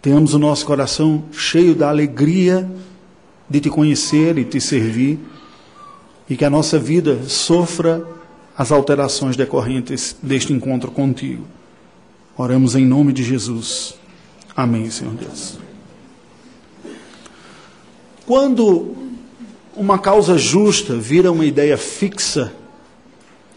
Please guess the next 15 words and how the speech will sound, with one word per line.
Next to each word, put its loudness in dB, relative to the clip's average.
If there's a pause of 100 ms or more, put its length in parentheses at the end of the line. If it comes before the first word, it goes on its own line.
(220)
vale 2
a 2
máxima -2
de -4
Maquiavel 2 (600)
que 2
os 2
fins 0 (320)
justificam 0
os -4
meios? -2 (1500)
Qual 4
é 6
o 2
limite 0